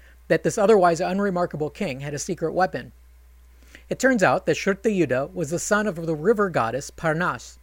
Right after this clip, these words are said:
and the god Varuna. Out of concern for her son's safety, Parnash begged the boy's father to give him some kind of protection.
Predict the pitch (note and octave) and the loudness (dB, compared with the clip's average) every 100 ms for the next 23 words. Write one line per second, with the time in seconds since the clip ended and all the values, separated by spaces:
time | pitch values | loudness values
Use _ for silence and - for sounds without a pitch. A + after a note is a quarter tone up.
0 | - - - D3+ D#3+ D3 E3 D#3 E3 E3+ | -20 -20 -6 -2 0 2 2 2 0 0
1 | F3+ B2 A#2 - - - - - - - | -2 -6 -10 -20 -20 -20 -20 -20 -20 -20
2 | - - - - - F3 F3 G#3+ - G#3+ | -20 -20 -20 -20 0 2 2 -2 0 0
3 | G#3+ A3 F#3 - G3+ D#3+ - G#3+ - A#2+ | 0 0 -2 -2 -4 -4 -2 -2 -2 -8
4 | A#2 - - F3 G#3+ F3+ C#3 D#3 - D3 | -10 -16 -6 2 2 4 0 -4 -2 0
5 | F#3 G3 D3+ D#3 D#3+ - F#3+ F#3 A#2+ C3+ | 2 2 2 0 -2 0 2 2 -2 -4
6 | C3+ E3 E3+ - G3 F#3 D3+ C#3 D#3 E3+ | -4 -4 -6 -6 -6 -4 -4 -6 -4 -4
7 | E3+ - A2+ | -4 -8 -14